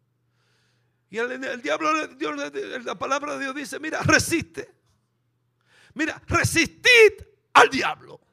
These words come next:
¿Qué dice la Escritura? "Resistid al diablo y", dice, "No, mira, mira,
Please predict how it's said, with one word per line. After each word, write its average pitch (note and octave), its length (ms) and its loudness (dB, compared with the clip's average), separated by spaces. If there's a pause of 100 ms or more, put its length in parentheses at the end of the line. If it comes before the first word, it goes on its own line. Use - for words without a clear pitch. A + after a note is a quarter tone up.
(2000)
¿Qué A#3 180 -4
dice B3 240 -8
la A3+ 80 -4
Escritura? F3 480 -8 (320)
"Resistid E4+ 720 4 (960)
al B3 160 2
diablo E4+ 500 2
y", E4+ 380 2 (1400)
dice, G3+ 240 -6
"No, G3 280 -6
mira, D3 280 -12
mira, B2 320 -16